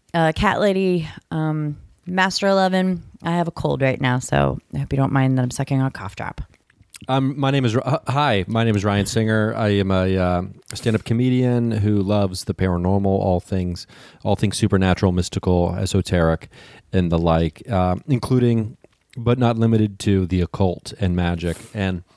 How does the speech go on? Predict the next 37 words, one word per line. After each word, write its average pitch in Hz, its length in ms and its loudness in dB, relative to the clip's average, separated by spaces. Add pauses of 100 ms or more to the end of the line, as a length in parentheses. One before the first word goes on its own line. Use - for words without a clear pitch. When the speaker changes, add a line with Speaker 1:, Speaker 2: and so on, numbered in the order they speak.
(640)
Speaker 2:
I'm 110 120 -2
actually 117 260 2
reading 92 220 2
this 87 120 -2
great 92 220 0
book 98 300 -2
where 87 320 0 (640)
this 104 180 -2
old 104 220 2
French, - 720 -4 (880)
uh, 87 320 0 (100)
this - 160 -10
old 113 160 -2
French, 107 380 0
like, 95 120 -2
psychologist 87 760 -2
was 85 160 -2
referenced. 82 640 -2 (340)
The 120 80 -2
name 143 140 4
of 143 60 6
the 120 60 4
book 110 220 2
is, 95 180 0
um, 90 640 2
The 104 140 -4
Elusive 101 420 0
Science. 85 480 0
It's 85 120 -12
about 87 240 -4
the 92 360 -4
origins 98 480 0
and 92 120 2
the - 20 4
history 95 320 -2
of 82 140 -10
parapsychology. 95 880 -4